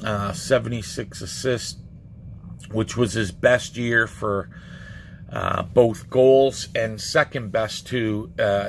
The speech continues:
assist totals. I remember as a kid, I thought, "Nobody's gonna score more than seventy-six goals in an eighty, eighty-two game schedule. There's no way."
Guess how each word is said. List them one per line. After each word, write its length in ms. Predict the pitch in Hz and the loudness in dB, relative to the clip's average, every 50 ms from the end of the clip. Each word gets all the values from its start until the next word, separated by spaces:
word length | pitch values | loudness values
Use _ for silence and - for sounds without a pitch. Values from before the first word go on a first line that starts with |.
| 107 - - | -4 -4 -4
assist 480 | - - - - 131 135 131 - - | -4 -4 -2 2 2 2 2 0 0
totals. 560 | - 139 135 131 120 123 127 123 - - - - - - - - - - - - - - - - - - - - - - - - - - - - - - - - - - - - - - - - - | 2 4 4 4 4 4 2 2 0 -6 -14 -16 -16 -16 -16 -16 -16 -16 -18 -18 -18 -18 -18 -18 -18 -20 -20 -20 -20 -20 -20 -20 -20 -18 -18 -18 -16 -16 -16 -16 -18 -18 -16 -14 -14 -14 -10 0 4
I 80 | - | 6
remember 560 | 160 175 175 165 143 131 131 139 143 135 127 | 6 6 6 6 6 6 4 4 6 4 4
as 180 | 120 117 110 95 | 6 4 4 0
a 80 | 101 95 | -4 -8
kid, 500 | - - - 139 123 107 98 92 85 - - - - - | -8 -2 2 4 4 4 4 2 -2 -8 -16 -18 -10 -4
I 100 | - 120 | -2 -2
thought, 340 | 131 - 139 123 117 117 - | 0 4 4 6 6 4 2
"Nobody's 880 | 139 139 160 170 180 185 196 196 196 190 175 151 143 127 120 107 104 - | 0 -4 -2 0 2 2 4 6 6 6 6 6 2 0 0 -4 -8 -6
gonna 340 | - 127 120 113 101 90 - - | -6 -4 -4 -4 -4 -6 -8 -8
score 360 | - - - - 131 123 117 | -10 -6 2 4 6 6 6
more 300 | 113 113 110 113 110 104 | 4 2 2 4 2 2
than 180 | 95 98 98 92 | 0 -4 -6 -8
seventy-six 800 | - - - 120 110 104 107 104 92 - - - 113 101 - | -4 2 4 4 4 4 2 -4 -6 -6 -4 -4 -4 -4 -6
goals 440 | - - 117 110 107 104 101 98 95 | -4 0 2 4 4 4 2 0 -4
in 120 | 104 98 | -4 -4
an 140 | 95 95 95 | -4 -4 -4
eighty, 500 | 98 101 104 104 104 101 98 95 90 95 - | -2 -2 -2 -2 -2 -4 -6 -6 -8 -8 -6
eighty-two 520 | 120 110 101 98 95 87 - 120 104 90 | -4 -2 -2 -4 -4 -6 -6 -6 -4 -4
game 320 | 90 101 95 92 90 87 | -2 -4 -4 -4 -4 -6
schedule. 480 | - - - 110 101 98 82 92 95 95 | -6 -2 2 4 4 4 2 -2 -6 -4
There's 320 | 98 117 117 117 107 110 | -4 -4 -6 -6 -6 -4
no 220 | 127 135 135 135 131 | -2 0 2 2 2
way." 440 | 123 113 113 110 104 90 - - | 2 4 4 4 4 2 0 -6